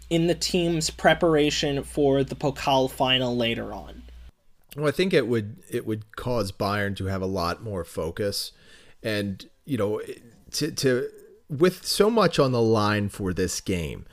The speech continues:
Speaker 2: I think that Bayern absolutely can't afford to have a letdown.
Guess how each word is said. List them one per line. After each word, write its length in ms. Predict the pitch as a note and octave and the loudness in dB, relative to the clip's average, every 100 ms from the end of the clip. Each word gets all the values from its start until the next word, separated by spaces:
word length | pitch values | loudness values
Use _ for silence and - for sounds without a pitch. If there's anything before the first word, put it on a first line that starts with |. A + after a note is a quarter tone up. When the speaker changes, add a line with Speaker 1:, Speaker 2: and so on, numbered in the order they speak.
| - - - - | -20 -20 -20 -4
Speaker 2:
I 80 | B2+ | -4
think 400 | - D3+ C#3 A#2+ | 2 4 4 2
that 220 | B2 F#2+ | 0 2
Bayern 640 | A2 A2 A2 G#2+ G#2 A2 - - | 0 2 2 2 0 -2 -10 -6
absolutely 840 | B2 A#2+ A2+ B2 A#2+ C3 C#3 A#2+ | 0 0 2 0 4 4 4 0
can't 460 | G#2 - B2 D3 B2 | -2 -2 2 2 0
afford 560 | G#2+ - - C3+ B2 F#2 | -6 -4 2 4 4 2
to 140 | G2 | 0
have 180 | F#2+ F2 | 0 0
a 40 | |
letdown. 600 | E2+ D#2+ D2 D#2+ A#1 - | 0 -2 -2 -4 -4 -8